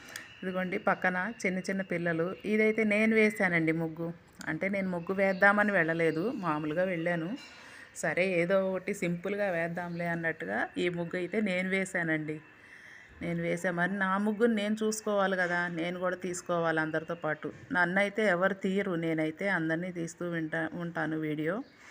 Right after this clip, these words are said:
అందుకని నేనైతే మా అత్తగారిని తీయమని అడుగుతున్నానన్నమాట. వేసేసాను already.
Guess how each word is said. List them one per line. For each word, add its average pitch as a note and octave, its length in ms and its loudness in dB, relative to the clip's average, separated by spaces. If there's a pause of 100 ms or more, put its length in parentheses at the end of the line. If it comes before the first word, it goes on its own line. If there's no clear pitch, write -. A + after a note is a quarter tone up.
(440)
అందుకని E3 420 0
నేనైతే F3 500 -2
మా G3+ 160 0
అత్తగారిని F#3 880 4 (240)
తీయమని G3 380 0
అడుగుతున్నానన్నమాట. D#3+ 920 -2
వేసేసాను G3 920 2
already. E3 480 2